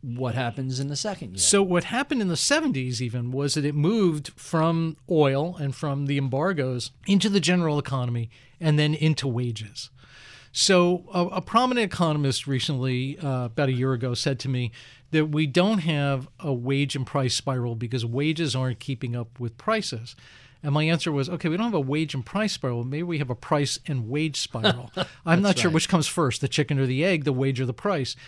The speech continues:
Speaker 2: And does it make any difference? And so I think that now we're in that wage portion where wages are starting to catch up. I mean, I, I'm sure you saw today, uh, one of the airlines came out with a new agreement with their pilots for, like, seven
Speaker 1: A
Speaker 2: and a
Speaker 1: big
Speaker 2: half
Speaker 1: increase.
Speaker 2: seven and a half percent increase per year for the next four years.
Speaker 1: But to be fair,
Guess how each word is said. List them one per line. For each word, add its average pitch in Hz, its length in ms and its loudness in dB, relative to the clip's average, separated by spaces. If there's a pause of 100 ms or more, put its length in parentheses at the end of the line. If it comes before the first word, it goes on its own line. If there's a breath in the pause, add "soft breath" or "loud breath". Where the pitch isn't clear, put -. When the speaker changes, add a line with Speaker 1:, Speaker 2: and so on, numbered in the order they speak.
(120 loud breath)
Speaker 2:
And 160 160 0
does 170 220 4
it 214 100 0
make 151 180 0
any 135 160 0
difference? 117 560 -6 (320 soft breath)
And 160 280 0
so 175 560 2
I 175 100 0
think 233 300 0
that 175 180 0
now 170 300 2
we're 170 160 0
in 143 180 0
that 143 180 -2
wage 180 420 -2
portion 123 520 -6
where 131 140 -4
wages 156 680 -2
are 143 80 -4
starting 123 380 -4
to 120 80 -6
catch 120 320 -8
up. 113 260 -10 (320 loud breath)
I 156 80 0
mean, 156 320 2
I, 160 240 -2
I'm 156 140 -2
sure 175 160 -2
you 160 100 2
saw 151 200 2
today, 170 520 0 (340 loud breath)
uh, 147 220 0
one 143 220 0
of 135 60 -2
the 131 140 0
airlines 147 580 2
came 143 260 -4
out 135 180 0
with 127 140 -2
a 123 40 0
new 131 460 0
agreement 127 380 -2
with 123 80 -4
their 127 100 -2
pilots 190 640 0
for, 156 200 -6
like, 131 220 -2
seven 170 360 0
Speaker 1:
A - 20 -2
Speaker 2:
and 160 80 4
a - 20 8
Speaker 1:
big 156 80 6
Speaker 2:
half 147 100 4
Speaker 1:
increase. 131 560 -2
Speaker 2:
seven 233 380 6
and 208 100 0
a 233 60 2
half 190 220 0
percent 170 360 2
increase 170 360 0
per - 260 0
year 151 260 2
for 160 120 -4
the 143 100 -2
next 139 200 -4
four 139 260 -2
years. 143 440 -4
Speaker 1:
But 214 200 6
to 214 80 2
be 185 180 2
fair, 139 800 2